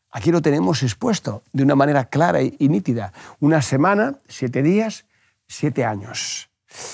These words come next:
Y es muy interesante porque a veces lo vemos en los textos clásicos de Números y Ezequiel, donde aparece esa referencia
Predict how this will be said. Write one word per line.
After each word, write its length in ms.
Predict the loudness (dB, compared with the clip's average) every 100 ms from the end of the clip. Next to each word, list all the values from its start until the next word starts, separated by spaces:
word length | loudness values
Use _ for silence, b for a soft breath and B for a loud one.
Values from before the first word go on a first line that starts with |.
| B
Y 60 | 2
es 60 | 6
muy 120 | 6
interesante 320 | 6 4 4
porque 160 | 4 4
a 20 |
veces 160 | 2 4
lo 80 |
vemos 240 | 4 2 2
en 60 |
los 140 | 2 0
textos 280 | -2 -2 -2
clásicos 460 | 0 0 0 -2
de 80 | 0
Números 480 | 4 4 4 2 0
y 60 |
Ezequiel, 420 | -2 0 2 2 2
donde 220 | 0 0
aparece 420 | 0 0 0 -2
esa 160 | -2 -4
referencia 640 | -2 0 0 0 -2